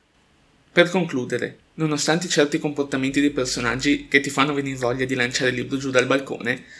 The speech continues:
John Green riesce a raccontare storie profonde, reali e a volte tragiche,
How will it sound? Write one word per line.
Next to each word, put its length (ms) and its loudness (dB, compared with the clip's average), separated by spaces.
John 220 2
Green 400 -2
riesce 320 2
a 20 4
raccontare 460 0
storie 240 2
profonde, 640 -8
reali 520 2
e 100 4
a 40 8
volte 260 2
tragiche, 580 -8